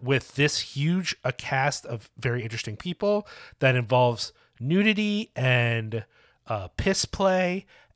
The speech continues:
and, uh, uh, basically, you know, uh, people dying and, uh, murder and elephant diarrhea,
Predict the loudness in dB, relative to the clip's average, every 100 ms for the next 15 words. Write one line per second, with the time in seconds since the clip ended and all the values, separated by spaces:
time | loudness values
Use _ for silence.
0 | -2 2 4 2 2 -2 -4 -8 -2 2
1 | 2 0 0 -2 -6 -10 -8 -6 -6 -8
2 | -12 _ _ _ _ _ -18 -8 -2 0
3 | 0 -2 0 2 2 0 2 2 4 2
4 | 0 -2 -2 -2 -4 -4 -2 -2 0 2
5 | 4 4 4 0 0 -2 -6 -18 -16 -6
6 | -4 0 6 8 10 10 8 6 0 -10
7 | 6 8 10 8 4 4 4 4 2 4
8 | 6 4 2 -2 -6 -12